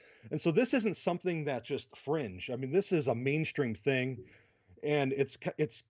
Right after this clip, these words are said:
it's turned into an export. Um, it's gone overseas to Singapore, Nigeria, different places in Africa. One of the biggest churches in the world in, is in Nigeria. S-, it's this, uh, seventy-five thousand,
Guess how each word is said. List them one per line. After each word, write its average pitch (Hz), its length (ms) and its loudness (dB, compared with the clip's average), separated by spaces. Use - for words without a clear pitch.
it's - 200 -4
turned 196 240 4
into 165 240 2
an 120 100 -6
export. 117 480 -4
Um, 117 320 4
it's - 140 -2
gone 170 180 6
overseas 147 480 0
to - 80 -12
Singapore, 139 680 -2
Nigeria, 117 540 0
different 147 320 -2
places 139 460 -2
in 123 140 -4
Africa. 131 480 2
One 170 140 4
of 151 60 -2
the 143 80 0
biggest 165 340 0
churches 165 360 -2
in 143 80 -2
the 135 80 -2
world 139 400 4
in, 143 260 -2
is 135 180 -2
in 147 140 0
Nigeria. 131 540 2
S-, - 220 -6
it's 117 120 -6
this, 131 220 0
uh, 110 100 -4
seventy-five 170 800 2
thousand, 160 640 0